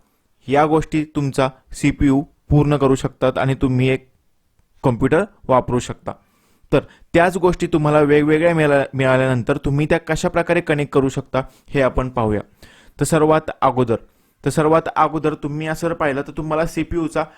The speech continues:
बॅक पॅनल पाहायला मिळेल. बॅक पॅनल कसा दिसतो तर मी इथे पाहू शकता, तुम्ही कर्सरमध्ये जे स्क्वेअर केलेला आहे, चौकोन केलेला आहे, तशा प्रकारे तुम्हाला तो बॅक पॅनल पाहायला मिळतो. जर तुम्ही इथे पाहिलं,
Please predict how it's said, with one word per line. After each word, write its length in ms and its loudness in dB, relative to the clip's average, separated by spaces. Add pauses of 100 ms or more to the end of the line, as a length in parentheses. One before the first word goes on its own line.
(160)
बॅक 380 -2
पॅनल 240 -2
पाहायला 360 -4
मिळेल. 240 -6 (480)
बॅक 260 -2
पॅनल 140 -4
कसा 260 -6
दिसतो 420 -10 (200)
तर 100 -6
मी 220 -8
इथे 160 -8
पाहू 220 -2
शकता, 220 -10
तुम्ही 200 -10
कर्सरमध्ये 600 -6
जे 200 -2 (400)
स्क्वेअर 280 -2
केलेला 340 0
आहे, 140 -2
चौकोन 420 -4
केलेला 300 -2
आहे, 120 -6 (340)
तशा 160 -6
प्रकारे 360 -2
तुम्हाला 340 -4
तो 220 -8 (240)
बॅक 320 0
पॅनल 260 0 (280)
पाहायला 400 -2 (360)
मिळतो. 440 -8 (1040)
जर 60 -8
तुम्ही 260 -4
इथे 140 -2
पाहिलं, 320 -2